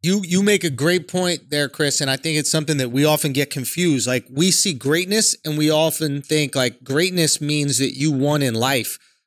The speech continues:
But oftentimes, greatness is accompanied with misery, and it's that misery that drives you to greatness, right? So, like,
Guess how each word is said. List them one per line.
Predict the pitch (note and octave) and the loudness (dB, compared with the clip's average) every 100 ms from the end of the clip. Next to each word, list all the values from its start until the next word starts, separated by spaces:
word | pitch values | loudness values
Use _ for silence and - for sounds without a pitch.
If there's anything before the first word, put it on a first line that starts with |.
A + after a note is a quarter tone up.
| - | -4
But | D#3 | -2
oftentimes, | - E3+ G#3+ G3 - F3+ D#3 A2+ | 0 0 0 -2 -2 0 -2 -2
greatness | C3+ D#3+ F#3+ D#3+ | 0 0 2 0
is | C3+ B2+ | 0 0
accompanied | C3 - E3 E3 D3 C3 | -2 -2 -2 0 2 2
with | A#2 B2 | 0 -4
misery, | B2+ D#3 C#3+ A#2 G#2+ - _ _ _ - | 0 0 2 0 -2 -6 _ _ _ -4
and | D#3+ | -2
it's | D3 - | 0 0
that | D#3 C3 | 0 -2
misery | C3+ E3+ E3 E3+ C#3+ | -2 0 2 2 2
that | B2+ | 0
drives | G#2 C#3 D3 D3+ C3 | -2 -2 0 0 0
you | C#3 | -2
to | |
greatness, | A2+ C3+ F3 D3+ B2 G#2 - _ _ _ | -2 -2 -2 -2 -4 -6 -8 _ _ _
right? | B2 D3+ F3 | -2 0 0
So, | - D#3+ C#3+ | 0 0 2
like, | C#3+ C#3 | 0 -2